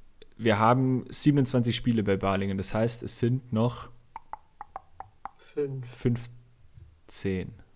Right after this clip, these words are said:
Speaker 1: Fünfzehn Spiele. Kann das sein? Ja,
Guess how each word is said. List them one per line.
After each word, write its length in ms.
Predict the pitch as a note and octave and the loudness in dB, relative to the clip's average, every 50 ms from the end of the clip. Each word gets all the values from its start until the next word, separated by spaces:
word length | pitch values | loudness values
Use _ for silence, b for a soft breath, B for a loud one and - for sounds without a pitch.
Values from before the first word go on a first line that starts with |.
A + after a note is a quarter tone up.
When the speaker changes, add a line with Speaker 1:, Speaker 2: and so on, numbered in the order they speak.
| - _ _ - _ - _ _ _ _ _ _ _ _ _ _ _ _ _ _ _ _ _ | -20 _ _ -20 _ -20 _ _ _ _ _ _ _ _ _ _ _ _ _ _ _ _ _
Speaker 1:
Fünfzehn 480 | - - D3+ D#3 - - - C3+ B2 A#2 | -6 -4 -4 -4 -4 -4 -4 -2 -2 -2
Spiele. 400 | - - - A#2 G2+ F2+ F#2 - - - | -4 -4 -4 -4 -4 -4 -6 -8 -12 -18
Kann 120 | - - | -16 -12
das 140 | G2+ G2 - | -10 -8 -6
sein? 200 | - G2+ A2+ D3 - - - - _ _ _ _ _ _ - - _ _ _ _ _ _ _ | -4 -2 -2 -2 -4 -8 -20 -20 _ _ _ _ _ _ -20 -20 _ _ _ _ _ _ _
Ja, 240 | - C#3 B2+ G#2 - | 0 0 0 0 -2